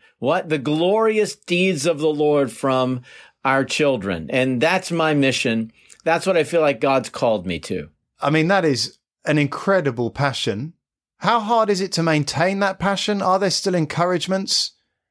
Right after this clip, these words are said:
Speaker 2: Are you still seeing surprises in what you're doing? What keeps you getting out of bed after thirty-three years to serve children with snotty noses and, uh, annoying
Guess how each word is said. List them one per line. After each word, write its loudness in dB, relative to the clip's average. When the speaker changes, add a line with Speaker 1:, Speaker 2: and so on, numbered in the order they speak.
Speaker 2:
Are 0
you 2
still 2
seeing 0
surprises 0
in 0
what 2
you're 0
doing? -2
What 0
keeps 0
you 2
getting 2
out 2
of -6
bed 2
after 0
thirty-three 0
years 2
to -4
serve 2
children 0
with 0
snotty 0
noses 2
and, 0
uh, 2
annoying 0